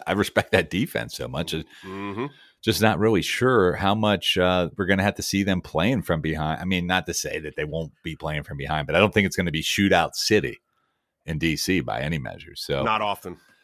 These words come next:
Speaker 1: Curtis Samuel coming in with an official projection inside of our Fantastics Draft Advisor, where,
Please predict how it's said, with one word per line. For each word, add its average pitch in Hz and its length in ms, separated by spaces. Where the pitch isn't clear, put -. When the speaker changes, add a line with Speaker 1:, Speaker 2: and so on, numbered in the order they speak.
Speaker 1:
Curtis 110 300
Samuel 87 500
coming 92 280
in 90 120
with 82 160
an 76 80
official - 400
projection 85 600
inside 87 320
of 82 40
our 80 120
Fantastics 87 600
Draft 85 300
Advisor, 80 500
where, 80 360